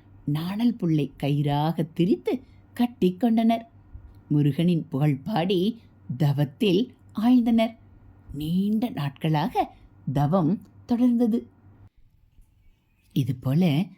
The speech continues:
கந்தபுராண கதைகளை நீங்க தினந்தோறும் கேட்கணும் அப்படின்னா மறக்காம நம்ம சேனலை சப்ஸ்கிரைப் பண்ணுங்க. கூடவே பெல் ஐகானை கிளிக் பண்ணி ஆள்ங்கிற பட்டனையும் அழுத்திடுங்க.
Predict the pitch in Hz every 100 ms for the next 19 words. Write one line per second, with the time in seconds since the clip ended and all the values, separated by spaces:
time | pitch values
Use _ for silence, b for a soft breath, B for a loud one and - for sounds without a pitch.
0 | B _ - 135 170 190 233 156 - 139
1 | 120 160 170 139 123 127 135 139 143 175
2 | 202 - 113 - 156 196 151 - 123 190
3 | 151 202 B B B B - 147 180 180
4 | 147 151 185 131 113 135 151 175 - -
5 | 185 196 185 165 165 160 165 165 b b
6 | b _ _ _ _ _ _ _ - 165
7 | 151 143 190 135 - - _ - 120 123
8 | 127 127 135 127 120 233 - 311 427 427
9 | _ _ - 196 233 196 139 185 202 196
10 | 180 139 180 190 185 190 165 165 165